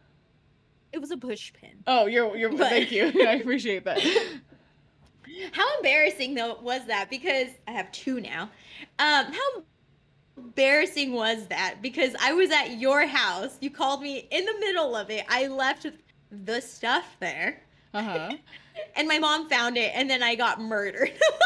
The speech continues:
Speaker 1: Like,
Speaker 2: Okay,
Speaker 1: it
Speaker 2: but
Speaker 1: came for my soul.
Speaker 2: here's, here's the thing. Did
Speaker 1: Why
Speaker 2: you
Speaker 1: didn't I put it away?
Speaker 2: why
Speaker 1: I sabotaged
Speaker 2: no,
Speaker 1: myself.
Speaker 2: the real question is, why did you put it on your hand? Like, why would you, y-, you
Speaker 1: Why
Speaker 2: were
Speaker 1: not?
Speaker 2: tempting fate. You're like,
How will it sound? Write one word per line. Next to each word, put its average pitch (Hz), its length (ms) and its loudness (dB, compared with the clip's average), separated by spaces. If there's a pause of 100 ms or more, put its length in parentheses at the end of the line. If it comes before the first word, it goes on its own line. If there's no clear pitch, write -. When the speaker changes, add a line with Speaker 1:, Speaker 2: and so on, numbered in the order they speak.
(420)
Speaker 1:
Like, 294 100 6
Speaker 2:
Okay, - 180 -2
Speaker 1:
it 381 120 -8
Speaker 2:
but 226 200 0
Speaker 1:
came 302 280 -2
for 302 140 -4
my 269 280 -2 (400)
soul. 269 260 4
Speaker 2:
here's, 302 380 4
here's 277 300 0
the 226 140 -4
thing. 160 420 -8 (680)
Did 269 180 2
Speaker 1:
Why 294 80 6
Speaker 2:
you 403 80 8
Speaker 1:
didn't 427 220 2
I 392 100 0
put 415 160 -2
it 427 140 -2
away? 427 380 -2
Speaker 2:
why 247 260 6
Speaker 1:
I 311 40 4
sabotaged 285 480 -2
Speaker 2:
no, 330 200 -2
Speaker 1:
myself. - 240 -14
Speaker 2:
the 285 140 2
real 320 200 -2
question 269 340 -2
is, 233 160 0
why 220 360 6
did 415 180 4
you 392 100 6
put 330 200 0
it 302 120 2
on 262 180 4
your 214 140 0
hand? 202 520 -6
Like, 240 320 0 (680)
why 247 240 8
would 466 220 6
you, 370 140 6
y-, 226 280 -10
you 233 60 -12
Speaker 1:
Why 262 120 4
Speaker 2:
were 453 120 6
Speaker 1:
not? - 100 -4
Speaker 2:
tempting 311 480 2
fate. 208 520 -2
You're 240 140 2
like, 240 300 0